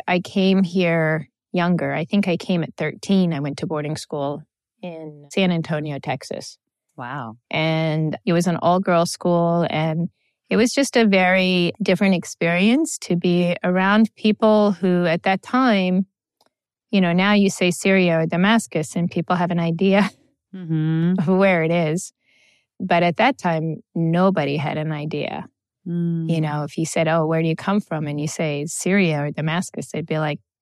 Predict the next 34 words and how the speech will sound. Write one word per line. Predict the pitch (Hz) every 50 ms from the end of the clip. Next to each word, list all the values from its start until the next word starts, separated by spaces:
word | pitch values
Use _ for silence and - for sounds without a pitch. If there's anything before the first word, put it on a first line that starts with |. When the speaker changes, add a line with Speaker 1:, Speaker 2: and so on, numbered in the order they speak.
| _ _ -
Speaker 1:
"Where's | - 196 170 170 165 160 160 -
that?" | - 180 220 220 170 151 - -
And | 196 175 170
then | 165 165 160
you | 160 151 147 147 180 208 _ _ _ _ _ _ _ _ _ _ 240 240 254 _ _ _ _
explain | - - 196 - - - - 208 202 208 214 226 214
to | 202 190
them | 175 160 156 160 160 180 196 196 202 214 -
where | - 180 175 165 160
it | 160
is. | 170 165 160 160 -
And | 175 156
then | 156 147 147 147 160 165 _
they | - 165 160
think | - 185 175 - -
you | 170
live | 165 170 151 160
in | 147 160
tents | - - - 175 170 170 147 - - -
and | 156 151
you | 160
have | 170 160 - -
camels. | - - 165 160 156 156 160 156 160 - -
And | - 143 147 147
Speaker 2:
Mm. | 160 160 160 160 160 156 143 _ _ _ _ _ _ -
Speaker 1:
like, | 180 180 175 - -
you | - - 190 185
know, | 170 165 160
they | 160 175
see | 180 - - 220 190
a | 180
very | 165 180 170 175 180 180 175
different | - 175 - - 180 160 151 - - _ _ _ _ -
image | 185 185 180 170 160 151 165 -